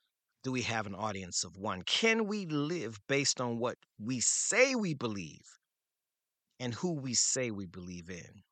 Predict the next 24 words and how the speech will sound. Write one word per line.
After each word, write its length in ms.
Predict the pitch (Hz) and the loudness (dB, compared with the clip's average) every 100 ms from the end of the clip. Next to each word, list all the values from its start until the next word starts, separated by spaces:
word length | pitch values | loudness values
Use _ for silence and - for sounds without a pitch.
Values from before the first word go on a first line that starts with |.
| _ _ _ _ _ _ _ _ _ _ _ _ 131 | _ _ _ _ _ _ _ _ _ _ _ _ 8
Are 180 | 143 | 8
we 140 | 147 135 | 8 2
just 220 | 131 117 | 0 0
hearers 560 | 113 180 160 123 110 107 | 0 2 2 2 0 0
and 140 | 107 | -2
reciters, 960 | 104 - 131 135 120 82 67 - - - _ _ _ _ _ _ _ _ | 0 4 6 4 2 -4 -10 -8 -8 -8 _ _ _ _ _ _ _ _
or 160 | 107 87 | -2 2
are 180 | 104 | 2
we 220 | 104 104 98 | 0 -4 -2
truly 720 | - - - 147 180 131 95 82 85 | -2 -2 -6 -6 -4 -4 -6 -10 -6
doers 840 | 101 156 104 - - - - - - _ _ _ _ _ _ _ _ _ | 2 2 2 -8 -16 -8 -6 -6 -12 _ _ _ _ _ _ _ _ _
of 180 | 101 90 | -10 -10
his 200 | 95 87 | -6 -8
word? 400 | 85 82 64 - _ _ _ _ _ _ _ _ _ _ _ - | -8 -12 -12 -18 _ _ _ _ _ _ _ _ _ _ _ 8
Now, 120 | 170 | 10
I've 120 | 240 | 10
gotten 280 | 185 143 120 - | 10 6 4 -4
plenty 320 | - 185 143 | 0 0 2
of 80 | 117 | 0
stuff 360 | - 127 - | 2 0 0
wrong 460 | 95 104 104 92 82 | -4 0 0 -2 -6
in 140 | 69 90 | -10 -8
my 160 | 85 | -6
life. 280 | 80 76 - | -6 -6 -8